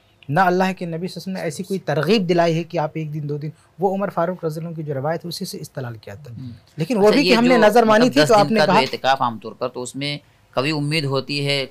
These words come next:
Speaker 2: कद्र की रात को पा लेने का,
Speaker 1: हाँ,
Speaker 2: वो
Speaker 1: ये
Speaker 2: जब
Speaker 1: बहुत
Speaker 2: मामला
Speaker 1: अहम बात आपने कही, अल्लाह आपको ज़ाहिर खैर दे,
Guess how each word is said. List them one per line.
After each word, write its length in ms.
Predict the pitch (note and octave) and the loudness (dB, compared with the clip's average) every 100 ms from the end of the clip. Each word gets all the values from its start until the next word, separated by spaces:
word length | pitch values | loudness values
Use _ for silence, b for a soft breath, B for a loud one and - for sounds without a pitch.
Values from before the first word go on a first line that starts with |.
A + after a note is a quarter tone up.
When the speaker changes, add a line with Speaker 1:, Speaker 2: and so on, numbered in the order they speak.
| - | -6
Speaker 2:
कद्र 220 | C3+ B2+ | -4 -4
की 180 | B2 C3 | -6 -2
रात 260 | A#2+ A#2+ - | 0 -2 -6
को 80 | B2 | -6
पा 220 | - A#2 | 0 0
लेने 280 | G#2+ G#2 G#2 | 0 -8 -2
का, 120 | A3+ | 0
Speaker 1:
हाँ, 120 | F#3+ | 0
Speaker 2:
वो 120 | C3 | 0
Speaker 1:
ये 100 | F#3 | 0
Speaker 2:
जब 80 | C4 | 4
Speaker 1:
बहुत 160 | A#3 G#3+ | 4 4
Speaker 2:
मामला 240 | G#3 A3+ | 0 0
Speaker 1:
अहम 80 | A3 | 4
बात 240 | E3 D#3 | 4 4
आपने 260 | C3+ B2 B2+ | 0 0 -4
कही, 160 | F3+ | -2
अल्लाह 200 | G3+ D3+ | 0 0
आपको 140 | C#3+ C#3+ | -2 -4
ज़ाहिर 220 | B2 A#2 | -4 -6
खैर 180 | - D#3+ | -8 -8
दे, 180 | G#3 | -6